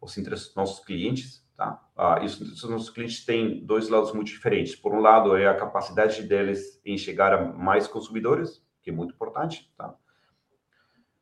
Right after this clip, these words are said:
E a outra parte é garantir que o que a gente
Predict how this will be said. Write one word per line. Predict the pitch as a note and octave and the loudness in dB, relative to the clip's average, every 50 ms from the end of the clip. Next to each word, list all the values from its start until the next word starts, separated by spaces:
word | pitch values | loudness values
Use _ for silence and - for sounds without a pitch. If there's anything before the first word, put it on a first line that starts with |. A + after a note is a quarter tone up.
| _ _ _ _ _ _ _ _ - | _ _ _ _ _ _ _ _ -6
E | B2 A#2+ A#2+ | 0 4 6
a | A#2 A#2+ | 8 8
outra | B2 - C3+ D3 C#3 | 8 8 6 4 4
parte | - - A#2+ C3 D#3 - - | 4 6 6 6 6 4 2
é | D#3+ | 2
garantir | D#3 E3 D#3 D3 D3 - C#3+ C#3 C3 C3 | 2 4 4 2 0 -2 -4 -4 -4 -6
que | - B2 B2 A#2+ | -6 -4 -2 -2
o | A2 G2+ - | -2 -2 -2
que | - A2 | 0 0
a | G2+ | 0
gente | F#2+ - B2+ B2+ C3 - C3+ A#2+ - - - - | 0 0 -2 -4 -4 -4 -4 -4 -6 -6 -10 -16